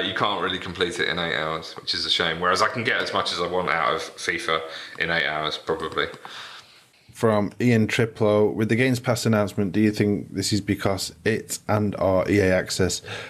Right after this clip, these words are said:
Speaker 2: are a financial success, or because of the first-party games issue?"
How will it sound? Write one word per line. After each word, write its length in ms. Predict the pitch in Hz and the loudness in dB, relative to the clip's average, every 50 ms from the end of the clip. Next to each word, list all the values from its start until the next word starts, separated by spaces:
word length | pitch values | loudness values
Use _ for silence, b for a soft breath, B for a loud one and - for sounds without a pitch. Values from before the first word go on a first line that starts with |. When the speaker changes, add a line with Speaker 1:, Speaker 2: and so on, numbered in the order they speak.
| B B - | B B -2
Speaker 2:
are 100 | - 90 | 0 0
a 80 | 90 87 | 0 0
financial 640 | - - 101 98 98 95 95 92 - - - 95 87 | 0 0 0 0 2 0 0 0 -2 0 0 0 0
success, 600 | - - 87 - - - - 104 95 87 - - | 2 0 0 0 0 0 2 2 2 0 -2 -2
or 200 | - - 90 82 | 0 0 0 0
because 480 | 78 90 82 - - 87 87 - - - - | 0 -2 -2 0 0 2 2 0 -2 -4 -6
of 220 | - 92 87 - - | -6 -6 -6 -6 -10
the 80 | - | -10
first-party 720 | - - - 90 87 85 - - - - 85 82 - - 85 | -4 0 2 2 2 2 0 -2 -2 -2 -2 -2 -4 -4 -2
games 420 | - 87 85 87 85 85 - - - | 2 2 2 2 2 -2 -4 -8 -8
issue?" 360 | - 90 - - - 82 82 | -6 -4 -4 -2 -2 -4 -6